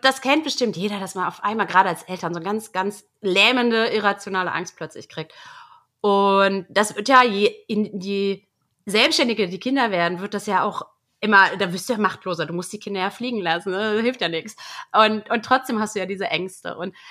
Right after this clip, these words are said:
da versuche ich dann tatsächlich, mich abzulenken, weil je mehr ich mich da rein denke, was da passieren könnte,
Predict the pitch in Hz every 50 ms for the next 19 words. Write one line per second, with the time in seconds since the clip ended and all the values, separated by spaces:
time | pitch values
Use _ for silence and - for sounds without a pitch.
0 | - - 220 226 240 - 269 220 208 233 254 269 226 - 226 214 220 220 202 -
1 | - - 220 208 - 185 185 214 - - 226 - 233 226 - - - - - 269
2 | 214 165 170 180 165 185 170 175 170 _ _ - 196 185 185 190 196 202 202 -
3 | _ _ _ _ - 202 208 208 208 202 247 277 254 262 - 254 247 240 - 214
4 | 202 190 190 196 233 277 285 254 185 160 185 190 196 233 269 277 277 202 190 170
5 | 160 190 208 - - 208 208 - 175 - - - 220 208 208 - 196 180 175 175
6 | 185 196 208